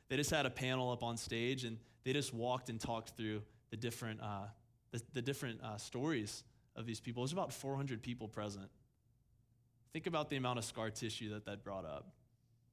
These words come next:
When they went from story to story, the different perspectives of the people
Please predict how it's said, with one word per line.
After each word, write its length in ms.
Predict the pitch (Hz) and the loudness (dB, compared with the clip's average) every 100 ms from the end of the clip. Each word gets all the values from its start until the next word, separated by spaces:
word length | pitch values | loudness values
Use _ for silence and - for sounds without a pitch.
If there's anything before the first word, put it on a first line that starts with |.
| _ _ - | _ _ -10
When 100 | 120 | -2
they 80 | 131 | 2
went 180 | 139 143 | 4 2
from 160 | 135 123 | 0 -2
story 480 | - 156 151 160 151 | 0 2 4 6 4
to 60 | |
story, 420 | 143 - 127 123 | 2 0 0 2
the 120 | 113 117 | 2 0
different 280 | 123 139 | 0 -2
perspectives 640 | 127 123 - 120 117 117 113 | -2 -2 0 -2 0 -4 -4
of 60 | |
the 60 | 110 | -6
people 480 | - 127 113 110 | -4 -4 -2 -4